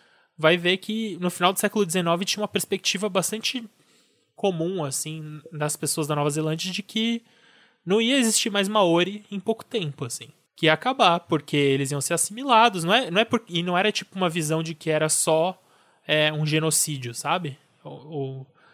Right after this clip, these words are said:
mas era uma coisa de, de, de integração mesmo e assimilação cultural.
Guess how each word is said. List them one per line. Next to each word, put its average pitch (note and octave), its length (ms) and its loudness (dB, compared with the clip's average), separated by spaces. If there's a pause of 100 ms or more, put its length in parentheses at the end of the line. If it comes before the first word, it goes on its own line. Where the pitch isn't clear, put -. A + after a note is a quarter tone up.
(400)
mas D3 140 4
era F#3+ 140 8
uma A#3 80 4
coisa A#3+ 320 6
de, A3+ 160 -6
de, A3+ 100 -10
de A3+ 180 -8
integração A#3 760 4
mesmo E3+ 360 0
e F3 120 -2
assimilação F3 600 -2
cultural. F3 540 -2